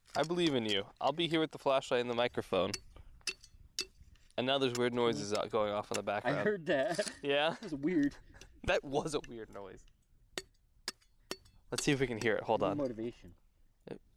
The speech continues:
Speaker 2: You need to play that Jacksepticeye song.
Speaker 1: I don't know what you're talking about. What Jacksepticeye
Speaker 2: I
Speaker 1: song?
Speaker 2: Believe in Steve or whatever. <laughs> I don't remember what the song was.
Speaker 1: I have no idea what that is, but I believe in Steve.
Speaker 2: From that fucking game they play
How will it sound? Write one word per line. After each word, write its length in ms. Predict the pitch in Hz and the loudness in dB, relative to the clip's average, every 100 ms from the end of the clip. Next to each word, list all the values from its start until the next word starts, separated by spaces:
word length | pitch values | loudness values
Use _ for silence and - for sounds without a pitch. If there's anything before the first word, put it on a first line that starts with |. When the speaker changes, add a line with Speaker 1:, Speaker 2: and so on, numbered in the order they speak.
| - 123 | -10 -4
Speaker 2:
You 60 | |
need 120 | 131 131 | 0 0
to 60 | |
play 220 | - 123 | 2 2
that 140 | 113 92 | 2 0
Jacksepticeye 840 | 113 104 - 113 98 - 92 90 | -4 -4 -6 -8 -8 -6 -6 -6
song. 160 | - 92 - _ - - - - - - | -10 -12 -18 _ -20 -20 -14 -12 -10 -2
Speaker 1:
I 80 | 113 | 0
don't 100 | 107 | 2
know 60 | |
what 100 | 104 | 0
you're 80 | 107 | -2
talking 280 | 107 101 101 | -2 -2 -2
about. 280 | 95 92 - - - - _ _ - | -2 -2 -2 -8 -20 -20 _ _ -2
What 160 | 123 | 0
Jacksepticeye 540 | 113 101 - 98 101 98 | 2 0 -4 -4 -4 0
Speaker 2:
I 40 | 104 | 0
Speaker 1:
song? 180 | 104 104 | 0 -2
Speaker 2:
Believe 200 | 110 104 | -4 -6
in 100 | 101 | -12
Steve 380 | - 110 113 | -10 -6 -4
or 80 | 117 | -2
whatever. 180 | 131 - - | -4 -6 -12
<laughs> 160 | - - | -14 -12
I 40 | 180 - - - - _ - - | -14 -16 -20 -20 -20 _ -20 -16
don't 160 | 151 139 | -10 -6
remember 140 | 135 | -4
what 80 | 135 | -6
the 80 | 139 - | -6 -4
song 180 | 139 | -2
was. 180 | 139 147 - | 0 -2 -2
Speaker 1:
I 140 | 131 | 0
have 140 | 120 113 | 0 0
no 260 | 117 120 | 0 4
idea 260 | 123 123 120 | 2 2 -2
what 140 | 117 | 0
that 200 | 110 104 | 2 2
is, 200 | 101 101 | 0 -2
but 160 | - 107 | -6 -2
I 180 | 123 143 | 2 2
believe 460 | 131 113 131 131 | 0 -2 0 2
in 80 | 123 | 0
Steve. 580 | 120 - 120 110 101 - - - - - | -2 -2 0 -2 -6 -12 -20 -16 -14 -12
Speaker 2:
From 160 | - 214 | -10 -10
that 160 | 196 - | -10 -10
fucking 300 | 190 180 131 | -10 -8 -10
game 280 | 107 113 120 | -8 -8 -8
they 100 | 107 | -8
play 220 | - 110 | -10 -10